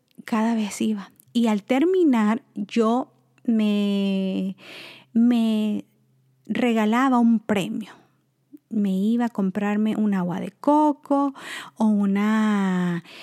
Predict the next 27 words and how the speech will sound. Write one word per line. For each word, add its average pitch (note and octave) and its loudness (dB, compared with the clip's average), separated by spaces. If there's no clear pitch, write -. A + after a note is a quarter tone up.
eh, G#3 0
me G3+ 0
encantan G3 0
unas A3+ 0
bebidas F#3+ -2
proteicas G3+ -2
a G3+ 0
base F#3 0
de G3 0
plantas G3+ -2
que - -8
ahora F#3 -4
han G3+ -2
sacado G3 -4
de F#3 -4
la F3 -6
marca F3 -6
Re-, G3 -2
ah, F#3 -4
ah, G3 -4
Rebel, F#3+ -2
como F#3 -2
R A3 -2
E G3+ 0
B F#3+ -2
B F#3 -2
L. F#3+ -4